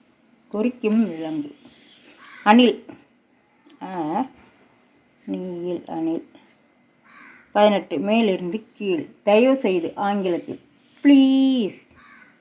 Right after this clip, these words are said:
இப்ப இருக்கு. ப்ளீஸ், ப்ளீஸ்.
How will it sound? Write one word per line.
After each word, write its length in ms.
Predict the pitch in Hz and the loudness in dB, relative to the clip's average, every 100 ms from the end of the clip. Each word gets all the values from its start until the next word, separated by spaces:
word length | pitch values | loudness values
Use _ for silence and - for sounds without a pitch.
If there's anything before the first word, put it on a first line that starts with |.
| _ _ | _ _
இப்ப 280 | 214 - 208 | -20 -8 -6
இருக்கு. 460 | 170 - 220 330 - _ _ _ _ _ _ _ _ _ _ _ - | -6 -6 -6 -6 -12 _ _ _ _ _ _ _ _ _ _ _ -12
ப்ளீஸ், 540 | 190 196 190 170 175 - _ - | -6 -4 -4 -4 -6 -12 _ -10
ப்ளீஸ். 340 | 165 165 156 | -6 -6 -8